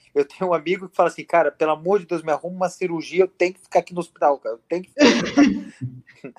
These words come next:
Né, eu tenho que arrumar, se eu, se fosse outra época, "Não, não, cara, ia fazer de tudo pra não ir trabalhar, não, agora eu tenho que ficar no hospital, tem que arrumar alguma coisa." Ele falou isso pra mim.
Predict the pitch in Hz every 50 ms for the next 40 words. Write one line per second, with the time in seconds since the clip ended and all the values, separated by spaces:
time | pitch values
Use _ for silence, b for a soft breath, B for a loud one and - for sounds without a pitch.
0 | B B B B _ 139 139 143 147 143 139 139 131 - 175 170 202 196 226 226
1 | 196 214 196 220 220 214 165 147 156 156 143 _ _ - 180 151 131 - _ 175
2 | 151 - 175 - 143 - - 170 233 269 262 - - 165 175 180 - 185 143 127
3 | 147 - 311 - _ 160 151 160 196 226 202 185 185 156 - - 127 135 143 -
4 | - 165 175 170 156 _ 170 170 _ - 160 160 160 156 160 156 147 147 143 147
5 | 147 147 147 147 170 175 151 143 160 185 196 - _ 196 202 202 - - - 214
6 | 208 208 180 - _ _ 196 170 - - 160 - 175 156 160 165 180 190 180 175
7 | 180 175 - - 170 147 127 - _ _ _ _ _ - 120 117 117 - - 120
8 | 120 123 123 - - - 127 123 117 110 107